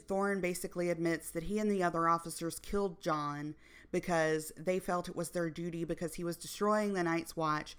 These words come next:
by letting the wildlings through the wall, which is bullshit because Thorne just wants to be a leader.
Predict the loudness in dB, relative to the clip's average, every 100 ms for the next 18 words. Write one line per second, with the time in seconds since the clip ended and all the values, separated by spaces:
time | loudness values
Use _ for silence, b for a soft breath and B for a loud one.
0 | B B 2 4 4 4 2 2 2 2
1 | 0 -2 -2 -4 -2 -2 -4 -4 -8 -8
2 | -4 -2 0 -2 -2 0 0 0 -2 -6
3 | -6 -6 -2 0 0 0 2 4 4 4
4 | 2 -2 -4 -4 -4 -6 -4 -2 -2 -2
5 | -4 -2 -4 -4